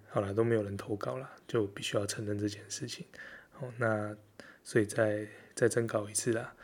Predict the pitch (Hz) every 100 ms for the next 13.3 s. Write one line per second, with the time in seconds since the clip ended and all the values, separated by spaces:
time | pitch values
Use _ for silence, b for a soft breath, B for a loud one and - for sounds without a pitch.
0 | B B _ - 107 - 117 107 110 113
1 | _ B B B - 113 104 120 147 110
2 | 98 - 113 113 107 - 107 110 107 104
3 | 123 123 - - 104 107 - - B B
4 | - 123 107 107 107 120 127 135 B B
5 | 123 104 123 110 113 107 - 110 107 107
6 | - B B B B 127 104 98 104 120
7 | 101 110 110 107 123 127 143 - _ -
8 | 107 104 - 131 - - _ - 127 107
9 | 107 104 - 117 110 107 110 104 101 101
10 | 120 104 123 110 110 107 113 123 131 B
11 | B B B _ 113 98 - 123 104 101
12 | 117 113 - B B B _ - 113 113
13 | 110 110 135